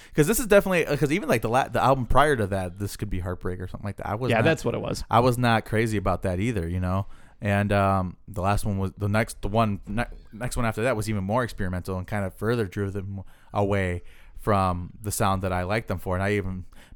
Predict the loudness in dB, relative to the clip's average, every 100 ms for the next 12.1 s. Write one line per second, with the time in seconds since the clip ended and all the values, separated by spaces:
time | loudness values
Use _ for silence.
0 | 0 0 0 -2 -4 -2 -2 -2 -2 -4
1 | -4 -4 -2 -2 -2 -4 -6 -2 0 0
2 | 0 0 -2 -4 -4 0 0 0 -2 -2
3 | -4 -4 -6 -6 -8 -16 -20 -20 -8 -4
4 | -4 -4 -2 -2 2 2 0 -2 -6 -8
5 | -8 -8 -6 -6 -8 -16 -12 -10 -4 -4
6 | -4 -4 -2 0 0 -2 -4 -6 -4 -6
7 | -8 -20 -20 -20 -20 -10 -4 0 0 2
8 | 0 2 0 0 0 -6 -8 -14 -20 -20
9 | -4 -2 2 2 2 0 -2 -6 -10 _
10 | -20 -8 -2 0 2 0 0 -4 -4 -2
11 | 0 0 2 2 2 0 0 2 2 0